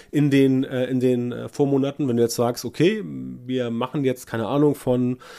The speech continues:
vom zehnten Juli bis zum zwanzigsten August hier alles dicht, das sind irgendwie sechs Wochen, dann kannst du in diesen sechs Wochen vorher das Ganze vorbereiten, dass es für dich funktioniert und dann kannst du auch deinen Content einplanen, organisch, bezahlte Werbeanzeigen sowieso. Klar, musst du mal ein bisschen raufgucken,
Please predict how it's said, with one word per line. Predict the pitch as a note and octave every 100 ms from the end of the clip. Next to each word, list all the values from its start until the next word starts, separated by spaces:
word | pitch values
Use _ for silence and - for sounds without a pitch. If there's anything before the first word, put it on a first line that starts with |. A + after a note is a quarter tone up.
| - - - - - - -
vom | D#3+ E3+ E3+
zehnten | - G#3+ A#3
Juli | G3 D#3+ A3 G#3+
bis | D#3+ F#3+ -
zum | F3
zwanzigsten | E3+ F3 F#3+ F3 -
August | D#3 C#3+ F#3+
hier | -
alles | D3 C#3 -
dicht, | A#3 A#3+
das | D#3
sind | D#3
irgendwie | D3
sechs | C3+ C3 -
Wochen, | F#3 F#3+
dann | C3+
kannst | - A3 -
du | G#3
in | D#3+
diesen | D3 G#3 F3
sechs | D3+ -
Wochen | E3 E3+ F#3+
vorher | - E3+ F#3+ F#3+
das | E3
Ganze | C#3+ B2
vorbereiten, | A#2+ A3 G3+ A#2 A2 D3 F3 - - -
dass | C#3+
es | E3
für | -
dich | D3+
funktioniert | - C#3 - B2 A#2+ A3+ - - -
und | B2
dann | C3+
kannst | D#3+ D#3
du | D3+
auch | C#3+
deinen | C3
Content | - E3+ F#3
einplanen, | C#3+ B2+ A#2+ C3 C#3
organisch, | D3 A#2+ A#2+ E3 F3
bezahlte | B2+ - A#2+ A2+
Werbeanzeigen | A#2+ B2+ A#2+ A#2+ A2+
sowieso. | G#2+ A2 A2 E3
Klar, | G#3+ C#3 E3 C#3
musst | F3 -
du |
mal | E3+
ein | D3+
bisschen | D3+ D3
raufgucken, | A2+ F3+ - G3+ F#3+